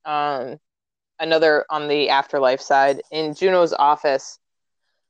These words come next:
when, like, towards the end, when she's speaking to the, the football team, which has its own little thing. The football team represents actually the Marshall football team that died in nineteen seventy in the plane crash.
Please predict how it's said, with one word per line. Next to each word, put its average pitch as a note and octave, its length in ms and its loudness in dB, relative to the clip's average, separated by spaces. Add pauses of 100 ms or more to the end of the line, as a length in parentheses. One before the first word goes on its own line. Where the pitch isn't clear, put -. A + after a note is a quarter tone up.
(420)
when, E3 540 2
like, D#3 160 0
towards D#3+ 260 2
the D3+ 140 0
end, D3 160 -2
when C#3+ 100 -4
she's D3+ 200 -8
speaking D3+ 400 -6
to D#3 180 -6
the, C#3+ 400 4 (100)
the D3+ 80 -6
football D#3 420 0
team, C#3 460 -8 (360)
which D#3 180 -6
has E3 220 2
its D3+ 120 -8
own D3 280 -4
little C3+ 400 0 (420)
thing. D3 400 -6 (160)
The E3 60 -10
football F#3+ 300 2
team F3+ 240 -2
represents D#3 520 -2
actually D3 380 0
the D3 120 -14
Marshall D3 400 -2
football D#3+ 360 -2
team D#3 260 -6
that C3+ 160 0
died C3 400 0 (100)
in C#3+ 360 -8
nineteen C#3 360 -8
seventy D#3 440 -4
in D#3+ 100 -4
the C3 80 -6
plane C3+ 240 -12
crash. F3+ 480 -2